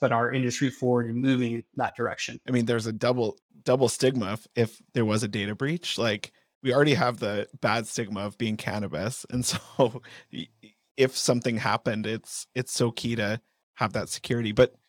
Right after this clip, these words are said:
Speaker 2: sticking on data, you guys offer a business intelligence tool, which again is another unique thing that I think you guys are offering in the industry. So what,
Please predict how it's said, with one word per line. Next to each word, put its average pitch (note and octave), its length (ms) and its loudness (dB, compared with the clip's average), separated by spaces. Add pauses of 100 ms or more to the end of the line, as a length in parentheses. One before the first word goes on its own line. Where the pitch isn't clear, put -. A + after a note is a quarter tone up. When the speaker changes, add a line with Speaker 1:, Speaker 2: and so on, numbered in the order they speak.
(160)
Speaker 2:
sticking G3 400 2
on D3+ 160 2
data, A2+ 480 0 (480)
you C3+ 220 -4
guys E3+ 260 6
offer A#2 340 0
a A#2+ 100 -4 (200)
business B2 340 0
intelligence A#2 580 -2
tool, G2 260 -4
which C3+ 280 2
again D#3 460 -2
is G#2 160 0
another A#2+ 320 2
unique A#2 420 -2
thing A#2+ 220 0
that G#2 180 -2 (240)
I B2+ 80 -2
think A#2 300 -2
you B2 100 0
guys A2 320 0
are A2 480 0 (500)
offering A#2 420 2
in A2+ 120 2
the G#2+ 120 0
industry. C3 600 -4
So C3 380 2 (800)
what, C3+ 420 2